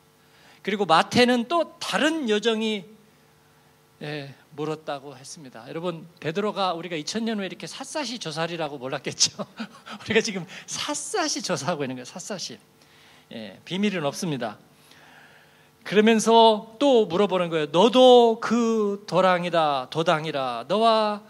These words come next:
같은 편이라." 물어보는 거예요. 예.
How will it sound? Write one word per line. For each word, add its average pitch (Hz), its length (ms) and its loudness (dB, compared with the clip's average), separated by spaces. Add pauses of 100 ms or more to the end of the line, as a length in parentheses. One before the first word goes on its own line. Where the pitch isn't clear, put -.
같은 185 420 -8
편이라." 131 800 -6 (300)
물어보는 190 500 -8
거예요. 113 680 -12 (680)
예. 143 220 -20